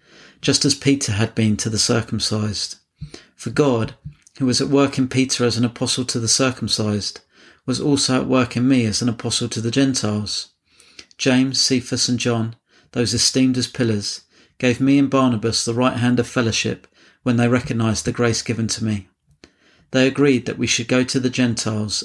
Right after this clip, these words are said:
and they to the circumcised. All they asked was that we should continue to remember the poor, the very thing I had been eager to do all along. When Cephas came to Antioch, I opposed him to his face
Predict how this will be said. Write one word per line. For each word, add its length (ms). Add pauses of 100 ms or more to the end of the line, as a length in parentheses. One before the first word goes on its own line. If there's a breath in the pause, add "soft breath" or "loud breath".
(120)
and 120
they 120
to 160
the 80
circumcised. 1000 (600 soft breath)
All 160
they 200
asked 360
was 160
that 120
we 80
should 200
continue 440
to 160
remember 380
the 80
poor, 460 (420 loud breath)
the 100
very 300
thing 340
I 100
had 180
been 160
eager 260
to 180
do 360 (320 soft breath)
all 200
along. 380 (1700 loud breath)
When 120
Cephas 400
came 220
to 140
Antioch, 580 (340 loud breath)
I 120
opposed 440
him 140
to 140
his 160
face 560